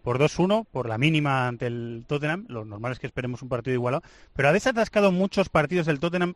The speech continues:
a balón parado esta temporada, con ese arrastre que hace al primer palo, intentando buscar un, dejar una zona vacía y buscar un remate. Eh,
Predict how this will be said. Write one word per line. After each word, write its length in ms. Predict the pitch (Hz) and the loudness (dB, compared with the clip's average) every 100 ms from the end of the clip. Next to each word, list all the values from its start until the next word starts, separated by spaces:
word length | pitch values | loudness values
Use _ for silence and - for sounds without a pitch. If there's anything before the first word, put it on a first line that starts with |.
| - | 0
a 80 | 151 | 4
balón 220 | 160 180 | 4 4
parado 360 | 151 196 120 - _ _ - | 4 4 2 -6 _ _ -6
esta 880 | 135 - 139 135 135 131 127 127 123 135 | -2 2 4 6 6 6 4 4 2 0
temporada, 460 | 131 139 196 123 | -2 2 2 2
con 140 | 135 139 | -2 -2
ese 160 | 185 | 2
arrastre 480 | 147 170 175 - 156 | 4 4 2 0 -2
que 100 | 170 | 0
hace 220 | 165 160 | 2 4
al 140 | 151 147 | 4 2
primer 300 | 151 151 143 | 0 2 4
palo, 320 | 185 180 170 | 6 6 4
intentando 600 | 160 147 143 160 156 151 - - - | 2 0 0 2 2 -2 -8 -20 -6
buscar 320 | 139 - 156 | -4 0 2
un, 380 | 151 151 143 143 | 2 0 -4 -4
dejar 220 | 139 160 | -4 0
una 140 | 160 151 | 0 0
zona 200 | 160 147 | 2 2
vacía 440 | 139 - 175 156 | 2 2 2 4
y 20 | |
buscar 240 | 143 131 151 | 2 0 0
un 140 | 147 | 0
remate. 480 | 139 147 165 139 139 _ - - _ _ | 2 2 2 0 -6 _ -20 -20 _ _
Eh, 640 | 135 127 127 127 123 120 | -4 -2 0 0 -2 -4